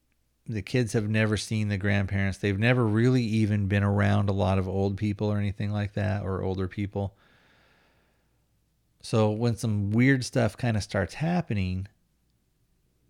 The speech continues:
they're kinda, like, telling themselves, "Oh, it's just because they're older." One example is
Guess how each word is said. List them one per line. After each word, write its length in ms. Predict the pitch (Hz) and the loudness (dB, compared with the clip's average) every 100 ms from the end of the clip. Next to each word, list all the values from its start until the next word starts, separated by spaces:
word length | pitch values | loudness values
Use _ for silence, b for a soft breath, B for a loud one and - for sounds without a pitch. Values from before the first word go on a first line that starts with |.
| _ _ _ _ _ | _ _ _ _ _
they're 300 | 120 110 107 | -4 0 0
kinda, 420 | 98 - 160 156 131 | 0 0 0 2 2
like, 200 | 110 95 | 0 0
telling 300 | 117 113 110 | 0 2 0
themselves, 460 | 104 113 110 104 - | -2 0 0 -2 0
"Oh, 560 | 127 127 127 127 123 | 2 4 4 2 0
it's 180 | 113 - | -4 -8
just 320 | - 110 - | -6 -6 -6
because 400 | 107 - 107 95 | -8 -4 -4 -4
they're 160 | 95 90 | -6 -2
older." 640 | 120 131 123 117 117 101 b b b b b _ _ _ _ _ _ _ _ _ - | 0 2 2 2 2 -2 b b b b b _ _ _ _ _ _ _ _ _ -16
One 440 | 131 117 120 127 | -12 -6 0 0
example 680 | 127 107 113 113 107 113 107 | 0 0 0 0 0 0 0
is 600 | 101 107 104 104 98 | 0 0 0 0 -4